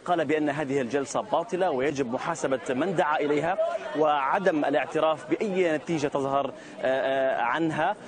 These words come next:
وكما أيضًا قال رئيس الحكومة ماريانو راخوي بأنه يجب معاقبة كل شخص يدعو إلى الانفصال، آه، عن، آه، إسبانيا. رئيس حكومة الإقليم قال بأنه في حال تم، آه، الدعوة إلى الانفصال اليوم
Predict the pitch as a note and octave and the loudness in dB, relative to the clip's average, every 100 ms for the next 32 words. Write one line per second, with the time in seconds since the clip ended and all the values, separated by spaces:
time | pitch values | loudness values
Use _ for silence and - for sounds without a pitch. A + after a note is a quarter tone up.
0 | - - C#3 D3 C#3+ D3 F#3 E3+ D#3+ D#3+ | -10 0 2 4 2 2 0 2 2 2
1 | D3+ C#3+ D#3+ D#3 C#3 D#3 - - C3+ A#2+ | 0 0 0 2 2 -2 -2 -2 0 0
2 | C#3 C3+ C3 C3+ D#3 D3 C#3 C3 C3 C3 | 0 0 -2 -2 0 0 0 0 0 0
3 | C#3+ B2+ B2 F3+ F3+ D#3+ D#3+ D3+ E3 - | 0 0 0 0 0 2 2 0 -2 -6
4 | - C3 E3+ D#3 C3+ C#3+ D#3+ - D3+ D3 | -12 -4 0 0 0 0 0 0 -2 -4
5 | - A#3+ A#3 G#3+ - D3+ - F3 E3+ E3+ | -4 -2 0 0 0 -2 -4 -6 -4 -2
6 | D3 C#3 D3+ C#3 C#3 C#3+ C3 D#3 D#3+ - | 0 0 0 0 -2 -4 0 0 0 -4
7 | - - A#2+ A#2 C3 F3 F3 - D3 C#3+ | -16 -4 -2 0 0 0 0 0 0 0
8 | C#3+ - C#3 B2 A#2+ E3 A#3 - G3 A3+ | -2 -2 -2 0 0 0 -2 -2 -2 0
9 | G#3 F3 E3+ - G3 F#3 G3+ G#3 E3+ F#3 | 0 0 -2 0 -2 0 0 0 0 0
10 | G3 F#3 F#3 - - - D#3 D#3 G3 G3 | 2 0 0 -2 -12 -4 -2 0 0 0
11 | D3 F3+ E3+ D#3 D3+ - - C3+ C3+ C3 | 0 0 0 0 -2 -12 -4 0 0 0
12 | D#3 C#3+ C#3+ C#3 D3 D3 C#3+ C#3 D#3+ D3 | 0 2 2 2 2 0 -2 -2 0 0
13 | C3+ G3+ F#3 | 0 0 -2